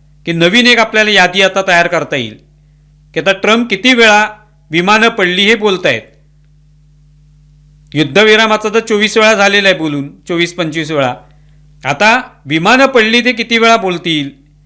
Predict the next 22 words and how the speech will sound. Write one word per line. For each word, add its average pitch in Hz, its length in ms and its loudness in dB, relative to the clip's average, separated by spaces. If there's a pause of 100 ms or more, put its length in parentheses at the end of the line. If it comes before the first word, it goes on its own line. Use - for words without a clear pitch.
(300)
यासाठी 220 640 0
एक 208 220 2
आता 214 280 0
कदाचित 190 640 -4
नवीन 185 320 0
एखादी 202 560 -2 (720)
फळी 208 240 4
ते 214 200 2 (100)
तयार 196 240 4
ठेवतील 165 500 -2
आणि 156 200 -6
त्यांनी 180 340 0
ते 254 100 0
मोजायचे 220 540 0
रोज. 135 260 -4 (1800)
तर 151 140 0
तसा 226 240 2
एक 262 160 0
खुळखुळ 208 380 0
आता 262 220 2
ट्रम्प 220 400 -2
यांनी 156 540 -4